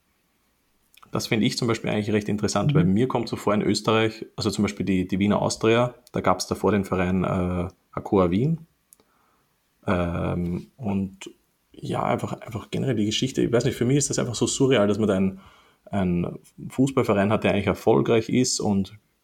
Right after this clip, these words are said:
Speaker 1: ich schätze mal an-, angeblich re-, damals relativ anerkannt und dass der da einfach dann, dann so geschlossen wurde und einfach, ja, dass man da so zumacht.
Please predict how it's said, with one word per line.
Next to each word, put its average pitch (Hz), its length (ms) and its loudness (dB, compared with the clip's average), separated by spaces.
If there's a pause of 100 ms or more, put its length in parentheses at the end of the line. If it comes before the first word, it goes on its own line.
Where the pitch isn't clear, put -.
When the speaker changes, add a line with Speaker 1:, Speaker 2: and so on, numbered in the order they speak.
(140)
Speaker 1:
ich - 220 -12
schätze - 360 -6
mal 87 160 0
an-, - 200 -8
angeblich 98 720 -2
re-, - 200 -10
damals 98 340 0
relativ 95 340 0
anerkannt 113 580 0 (1000)
und 90 160 -6
dass 87 80 -4
der 92 100 0
da 87 60 2
einfach 98 240 -2
dann, 87 260 0
dann 87 160 -4
so - 140 -6
geschlossen 98 500 -2
wurde 92 160 4
und 92 80 0
einfach, 90 340 -4 (680)
ja, 101 200 -2 (760)
dass 95 100 -12
man 90 100 0
da 87 60 0
so 95 80 -2
zumacht. 107 420 -2